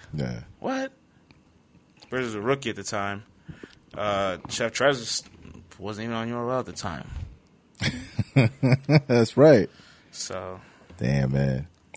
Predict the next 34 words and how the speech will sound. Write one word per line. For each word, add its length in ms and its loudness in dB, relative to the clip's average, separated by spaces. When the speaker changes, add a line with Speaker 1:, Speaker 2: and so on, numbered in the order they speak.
Speaker 1:
Ah, 340 -2
going 280 12
back 320 12
over 260 10
to, 360 8
uh, 320 12
Speaker 2:
Town 220 4
business? 460 0
Speaker 1:
the 80 -4
town 380 8
business. 500 10
Which 140 8
part 160 12
do 80 12
we 60 12
wanna 160 10
go 100 12
to? 180 4
Pete 240 6
and 80 -2
Frack? 340 8
Speaker 2:
I 80 0
love 240 2
that 160 0
match. 360 0
Speaker 1:
Yo, 380 6
the 80 12
Saurus 500 12
and 100 6
Frack 460 8
was 320 8
a 160 12
fire 1200 8
battle. 840 8